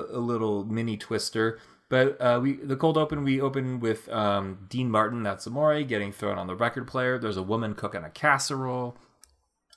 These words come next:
Uh, dressed up very nicely. She's, she's setting the table for dinner.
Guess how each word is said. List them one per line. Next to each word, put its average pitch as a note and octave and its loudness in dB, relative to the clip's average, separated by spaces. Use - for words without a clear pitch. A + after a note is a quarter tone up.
Uh, F#2 0
dressed G2+ -6
up A2 -4
very G2+ -4
nicely. A2+ -4
She's, F#2+ -10
she's - -8
setting B2 -2
the G#2+ -8
table B2 -4
for G#2 -4
dinner. A2+ -2